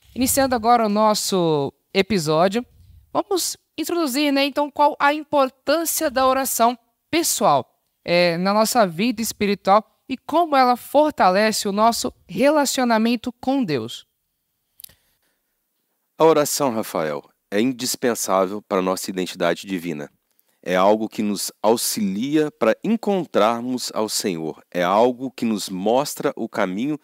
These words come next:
Speaker 2: e a direção que devemos seguir neste plano terrestre e também para as nossas decisões pessoais. Eu cito aqui uma frase de Santo Agostinho, onde ele diz:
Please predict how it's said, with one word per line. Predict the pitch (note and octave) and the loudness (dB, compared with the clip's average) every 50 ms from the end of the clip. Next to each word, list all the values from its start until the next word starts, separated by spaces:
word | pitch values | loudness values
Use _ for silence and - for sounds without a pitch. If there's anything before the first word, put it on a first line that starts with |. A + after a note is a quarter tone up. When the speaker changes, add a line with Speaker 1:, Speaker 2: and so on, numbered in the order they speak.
| _ _ _ _ _ | _ _ _ _ _
Speaker 2:
e | G#2+ | -2
a | G#2+ G#2 | -2 -2
direção | G2 G#2 G2 B2+ E3 F#3+ F3+ E3+ - - - B2+ A#2 B2 B2 | -2 -6 -6 -4 0 0 0 0 0 -2 -2 -2 -2 -2 -2
que | - C3 | -4 -2
devemos | A#2 A2+ G#2+ G#2+ A2 G#2 A2 - | -2 -2 0 0 0 -2 -2 -4
seguir | - - A2+ F#2+ E2 E2 F#2+ G#2+ A#2 A#2+ _ _ _ _ _ _ | -4 -4 -4 -4 -4 -6 -6 -6 -6 -8 _ _ _ _ _ _
neste | - G2 G2 G2+ A#2+ D3 C#3+ - - - - - D3+ D3+ D3 - _ _ _ _ _ _ _ _ _ _ _ _ _ _ _ _ _ | -10 -6 -2 0 2 0 0 -2 -6 -6 -4 -4 -4 -4 -4 -6 _ _ _ _ _ _ _ _ _ _ _ _ _ _ _ _ _
plano | - D#3+ F#3+ G#3 G#3 F#3 | 0 2 2 2 2 2
terrestre | - D#3+ C3+ A2+ G#2+ A2 A#2 C#3 D#3+ - - - - - - | 2 2 2 2 4 2 2 2 2 0 -4 -4 -4 -4 -6
e | - F3 | -8 -10
também | - - _ G#3 G3 F3+ D3 C3 C#3 | -10 -2 _ 0 2 2 2 0 0
para | D3 - D3 | 0 0 -2
as | C#3 A#2 A#2 | -2 0 2
nossas | B2 B2 B2 - C3 A2+ | 0 0 0 -2 -6 -4
decisões | A#2+ A#2+ - - A#2 G2+ A2+ A2 G#2+ - | -4 -4 -4 -4 -4 -2 0 0 0 -2
pessoais. | - - A2 G#2+ - - - G2+ E2 D2+ D#2 - - - - - _ _ _ _ _ _ _ _ _ _ _ _ _ _ _ | -4 -4 -4 -2 -2 -4 -2 -2 -2 -2 -4 -4 -8 -10 -10 -12 _ _ _ _ _ _ _ _ _ _ _ _ _ _ _
Eu | - G#2+ | -4 -2
cito | - - - E3+ E3+ - - | -2 -2 -2 -4 -2 0 -2
aqui | C#3+ - - D3+ D#3+ E3+ D#3 - _ _ _ _ _ _ | -2 -2 -2 -4 -4 -4 -4 -8 _ _ _ _ _ _
uma | - F#2+ G2 G2+ G2 | -8 -2 0 0 0
frase | - - G#2 G2+ G#2+ A2 A2+ G#2+ A2+ B2+ - - | 0 2 2 4 4 4 2 0 -4 -8 -10 -10
de | G2+ G2 A2 | -10 -10 -8
Santo | G#2 - - - D3+ D3+ - | -6 -4 0 0 0 2 0
Agostinho, | D3+ C3+ C3+ A#2+ - - - A2 G2 F#2+ | -2 -2 -2 -6 -6 -6 -4 -4 -2 -2
onde | G2 G#2 G2+ | -2 -2 -2
ele | A#2+ A#2 A#2 | -2 -2 -2
diz: | G2+ F#2 F#2+ F2+ D#2+ - - - - | -2 -4 -6 -6 -4 -6 -6 -8 -8